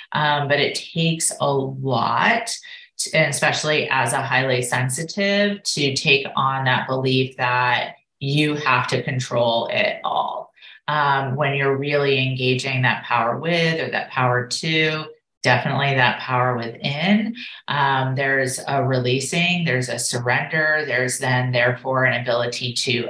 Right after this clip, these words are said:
access, um, creative solutions. Again, we go back to shifting that relationship with time. Um, and, you know, sometimes that's about, like, sharing the load,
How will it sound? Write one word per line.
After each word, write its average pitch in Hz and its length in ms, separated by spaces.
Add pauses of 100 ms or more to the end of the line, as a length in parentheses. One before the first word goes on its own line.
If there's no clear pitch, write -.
(140)
access, 190 840 (380)
um, 147 400
creative 131 480
solutions. 175 1000
Again, 131 240
we 127 120
go 127 160
back 123 420
to 135 120
shifting 131 380
that 123 180
relationship 123 560
with - 140
time. 175 580 (380)
Um, 131 720
and, 139 520
you 151 120
know, 131 240 (100)
sometimes 147 720
that's 127 300
about, 143 680
like, 139 200
sharing 135 380
the 143 100
load, 208 380